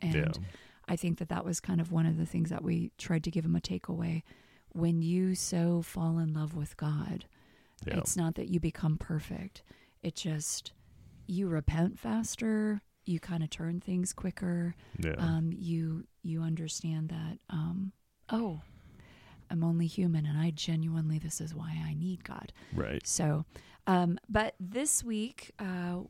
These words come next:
Speaker 2: we wanted to talk, and I actually get to be the one that brings the subject to the platform. And
Speaker 1: Yes.
Speaker 2: you
Speaker 1: I'm
Speaker 2: are
Speaker 1: excited.
Speaker 2: And you are excited, and I'm going to let you title it.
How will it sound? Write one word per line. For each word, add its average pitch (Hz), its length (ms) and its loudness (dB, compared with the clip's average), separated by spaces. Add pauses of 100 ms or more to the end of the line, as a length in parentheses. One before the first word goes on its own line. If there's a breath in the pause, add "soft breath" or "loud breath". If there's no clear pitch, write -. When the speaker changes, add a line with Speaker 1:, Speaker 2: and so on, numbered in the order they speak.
(240)
Speaker 2:
we 190 140 2
wanted 180 300 2
to 175 60 -2
talk, 175 400 -6 (140)
and 175 240 2
I 202 160 0
actually 190 440 -2
get - 280 -6
to - 100 -12
be 165 200 0
the 160 100 0
one 160 300 2
that 160 240 -6 (160)
brings 165 520 -2 (120)
the 175 120 -2
subject 180 540 -4
to 165 160 2
the 165 100 -2
platform. - 500 -4
And 156 140 2
Speaker 1:
Yes. 160 460 8
Speaker 2:
you 233 380 2 (180 loud breath)
Speaker 1:
I'm 127 160 8
Speaker 2:
are 104 60 8
Speaker 1:
excited. 85 460 6 (100)
Speaker 2:
And 208 260 6
you 214 160 2
are 196 140 -2
excited, 175 520 -8
and 175 360 0
I'm 180 240 2
going 185 220 2
to 190 100 2
let 185 180 0
you 190 80 -2
title 196 380 -4
it. - 120 -8